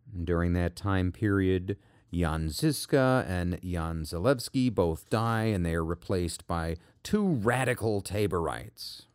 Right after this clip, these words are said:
Right? Taborites, that hardcore Hussite faction. Uh, these gentlemen are named Prokop the Great and Prokop the Lesser.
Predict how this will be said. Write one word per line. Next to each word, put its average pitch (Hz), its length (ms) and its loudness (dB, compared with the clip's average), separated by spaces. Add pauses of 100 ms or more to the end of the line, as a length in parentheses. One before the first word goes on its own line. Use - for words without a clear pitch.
(200)
Right? 82 100 -14 (520)
Taborites, 95 640 0
that 92 280 -4
hardcore 107 1120 4 (340)
Hussite 101 540 0
faction. 95 640 -4 (540)
Uh, 67 160 -10 (100)
these 101 400 -4 (200)
gentlemen 98 380 2
are 92 100 2
named 90 400 0
Prokop 95 600 2
the 98 100 -2
Great 131 540 0
and 104 220 -2
Prokop 90 540 0
the 110 100 0
Lesser. 113 580 0